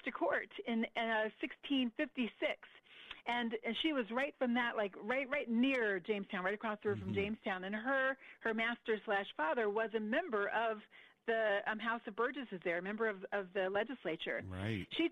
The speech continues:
Speaker 1: took her case to court, and she won.
Speaker 2: Mm.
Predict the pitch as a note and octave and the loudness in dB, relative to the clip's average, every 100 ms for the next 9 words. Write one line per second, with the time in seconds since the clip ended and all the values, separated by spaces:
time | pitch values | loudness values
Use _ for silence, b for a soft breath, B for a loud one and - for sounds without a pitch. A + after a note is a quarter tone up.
0 | - G4+ - E4 C4+ C#4 C4+ - G#3+ - | 0 -2 0 -4 0 -2 -2 -4 -6 -2
1 | C#4 G3 F3 - B B B A3 G#3 - | 0 0 -2 -8 B B B -2 -2 0
2 | B3+ B3 D4+ D4+ B3 D3+ C3 - G#2+ G2+ | 0 2 2 2 0 -2 -10 -10 -6 -4
3 | G2+ G2 F2+ E2 D2+ | -2 -2 -4 -4 -8